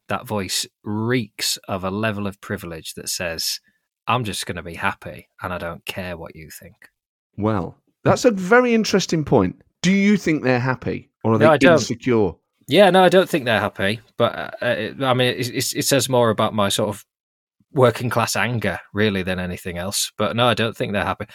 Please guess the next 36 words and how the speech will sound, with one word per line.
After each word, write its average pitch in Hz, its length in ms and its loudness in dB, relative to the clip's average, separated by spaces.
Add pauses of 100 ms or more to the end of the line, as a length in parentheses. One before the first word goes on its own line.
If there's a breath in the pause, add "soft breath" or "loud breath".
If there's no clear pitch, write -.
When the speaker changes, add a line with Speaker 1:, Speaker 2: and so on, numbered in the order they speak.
(140)
Speaker 1:
I 131 80 2
tell 185 200 4
you 151 140 4
what, 120 380 0
what 151 120 2
do 151 60 0
you 147 120 2
think 120 260 -4
about 98 260 0
this? - 400 -6
I 104 80 0
bet, 113 260 -4
I 107 120 -4
bet, 104 160 -2 (200)
I, 110 60 -2 (200)
what 160 160 6
do 170 60 6
you 170 120 2
think - 280 -4
about 127 200 0
the 113 100 0
old, 104 320 2
uh, 95 500 0
I 104 100 0
know 98 120 -2
this 95 180 -6
isn't 95 280 -8
F - 260 -6
P 98 240 -4
L. 90 300 -8 (360)
This 101 200 0
Speaker 2:
Yeah. - 40 0
Speaker 1:
is, - 220 -4
uh, 95 300 0 (760)
uh, 95 220 0 (140)
F 131 320 -2